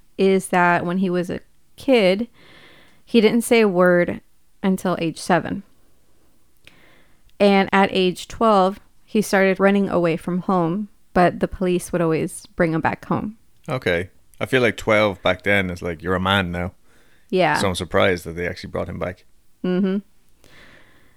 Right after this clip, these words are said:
Speaker 1: So, um, when he was in school, he struggled with poor grades. He only finished primary school and didn't go much f-, he didn't go further than that. So when he left primary school,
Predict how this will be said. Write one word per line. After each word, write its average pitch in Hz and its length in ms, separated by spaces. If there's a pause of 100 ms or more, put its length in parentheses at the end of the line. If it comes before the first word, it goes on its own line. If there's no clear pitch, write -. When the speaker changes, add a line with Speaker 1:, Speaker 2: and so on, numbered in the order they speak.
(600)
Speaker 1:
So, - 560 (100)
um, 214 560
when 226 180
he 254 120
was 285 180
in 285 80
school, 190 400
he 208 160
struggled 196 460
with 185 240
poor 196 260
grades. 190 720 (360)
He - 240
only 220 560 (680)
finished - 680
primary 196 500
school 202 340
and 208 140
didn't 185 220
go 185 560
much 185 240
f-, - 180 (160)
he 220 140
didn't 190 160
go 175 160
further 175 320
than 165 160
that. 165 260 (840)
So 185 600
when 185 260
he 190 300
left 196 280
primary 190 460
school, 180 580